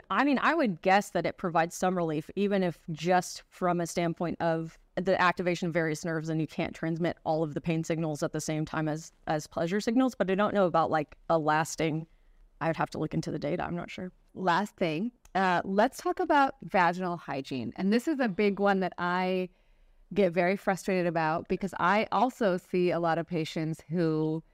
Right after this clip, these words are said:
Speaker 2: uh, worry about their hygiene because of recurrent urinary tract infections. But I wanna hear you. What, let's hear what you have to say about vaginal hygiene.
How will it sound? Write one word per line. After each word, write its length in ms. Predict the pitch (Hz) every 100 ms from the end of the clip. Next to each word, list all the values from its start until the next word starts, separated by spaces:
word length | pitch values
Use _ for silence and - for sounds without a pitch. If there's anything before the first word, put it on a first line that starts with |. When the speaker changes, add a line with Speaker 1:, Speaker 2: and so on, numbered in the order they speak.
| _ _ -
Speaker 2:
uh, 180 | - 156
worry 400 | 160 170 175 202
about 300 | 226 190 170
their 140 | 175 165
hygiene 460 | 165 151 151 156
because 260 | 147 156 180
of 120 | 151
recurrent 420 | 160 - 175 147
urinary 320 | 151 147 135
tract 260 | 135 127 -
infections. 460 | 147 - - 185 -
But 100 | 196
I 60 | 196
wanna 220 | 226 214
hear 180 | 185 160
you. 280 | - - -
What, 300 | 180 220 -
let's 320 | 208 233 240
hear 260 | - 254 226
what 120 | 190
you 120 | 196
have 120 | 196 180
to 100 | 185
say 220 | 160 139
about 320 | 135 147 -
vaginal 400 | 165 151 156 151
hygiene. 420 | 151 - - 175